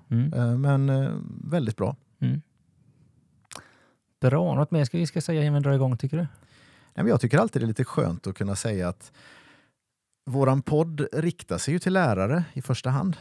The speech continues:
Speaker 2: Men
Speaker 1: Mm.
Speaker 2: det här är verkligen avsnitt som är, som jag hävdar är intressanta för föräldrar, för tränare, för ledare. Alltså för alla som har med människor att göra och som funderar kring det här om,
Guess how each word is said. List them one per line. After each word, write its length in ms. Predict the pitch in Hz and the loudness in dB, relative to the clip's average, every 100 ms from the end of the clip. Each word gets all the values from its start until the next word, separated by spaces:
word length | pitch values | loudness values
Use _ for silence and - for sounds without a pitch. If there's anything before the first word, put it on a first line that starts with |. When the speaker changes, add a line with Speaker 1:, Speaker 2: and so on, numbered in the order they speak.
| - | -4
Speaker 2:
Men 80 | 117 | 2
Speaker 1:
Mm. 100 | 104 | 4
Speaker 2:
det 80 | 120 | 6
här 160 | 117 123 | 4 2
är 60 | |
verkligen 840 | 143 160 190 110 92 - 185 196 | -2 0 0 0 -2 -6 -6 -4
avsnitt 440 | 185 110 - 98 - | -2 -2 -4 -6 -4
som 260 | 98 98 | -2 -2
är, 320 | 95 92 62 - | -2 -4 -6 -6
som 220 | 113 104 | -4 -2
jag 460 | 90 85 90 87 - - | 0 -2 -4 -6 -8 -6
hävdar 420 | 90 113 87 85 | -2 -2 -2 -4
är 40 | 90 | -4
intressanta 680 | 95 95 - 101 95 - 101 | -4 -6 -6 -6 -8 -10 -10
för 340 | - 95 - | -6 -8 -8
föräldrar, 840 | - 98 107 107 110 107 107 110 107 | -6 -2 0 0 -2 -4 -4 -6 -6
för 480 | - 98 98 101 - | -6 -6 -6 -8 -10
tränare, 800 | - 110 110 101 90 95 110 107 | -6 -2 -2 -2 -4 -4 -6 -6
för 160 | - 90 | -8 -8
ledare. 840 | 95 110 95 90 92 95 104 107 - | -4 -4 -2 -2 -2 -2 -4 -6 -8
Alltså 260 | 117 - | -8 -8
för 140 | 107 107 | -6 -4
alla 380 | 123 110 98 104 | -2 -2 -2 -2
som 180 | 113 | -2
har 200 | 107 98 101 | -2 0 0
med 140 | 98 | 0
människor 400 | 107 98 90 92 | 2 0 -2 -2
att 60 | 101 | -2
göra 360 | 101 92 110 - - - - - _ _ - | -2 -2 -4 -6 -16 -20 -20 -20 _ _ -10
och 120 | 104 | -6
som 160 | 104 101 | -4 -4
funderar 440 | 101 101 82 85 | -2 -2 -4 -4
kring 200 | 107 110 | -2 -2
det 60 | 110 | 0
här 220 | 95 82 | 0 -2
om, 240 | 82 85 | -2 -4